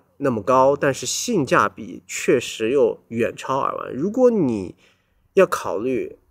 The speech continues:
尔湾之外的选择，你不想去花三百万、四百万、五百万去买一个像尔湾那样的 single family 或者是小独栋 detached condo，但同样又要买到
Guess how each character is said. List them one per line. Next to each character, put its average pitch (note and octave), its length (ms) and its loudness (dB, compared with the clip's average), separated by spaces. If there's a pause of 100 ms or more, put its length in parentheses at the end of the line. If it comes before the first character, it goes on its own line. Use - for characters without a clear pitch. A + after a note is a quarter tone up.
尔 G#2 180 2
湾 C#3 240 2
之 F3 200 -4
外 F3+ 200 4
的 A2+ 80 2
选 G2+ 340 -4
择， G2 220 -8
你 A2+ 140 -8
不 F#3 160 -4
想 B2+ 200 -4
去 - 120 -10
花 B2+ 260 -2
三 D#3 240 -2
百 B2 160 2
万、 A#2 180 4
四 - 200 -8
百 A2 120 -4
万、 G#2+ 220 0
五 A2 160 -6
百 D3 200 0
万 D#2 260 -4 (560)
去 - 280 -2
买 F#2+ 280 0
一 G2+ 80 -4
个 A#2+ 180 2
像 - 180 -4
尔 F#2+ 160 0
湾 G#2 240 -2
那 C3+ 60 0
样 A2 260 0
的 D#2 540 -4 (100)
single A#2 380 -2
family A2+ 360 -2
或 A2 200 -2
者 G2+ 80 0
是 F#2 320 -4
小 F#2+ 240 -4
独 A#2 160 -8
栋 B2+ 180 -2
detached C3 420 -4
condo， A#2 380 0
但 C#3+ 160 2
同 A#2 220 -2
样 C#3 180 4
又 C3+ 140 6
要 B2+ 100 6
买 G2 240 0
到 A2 300 2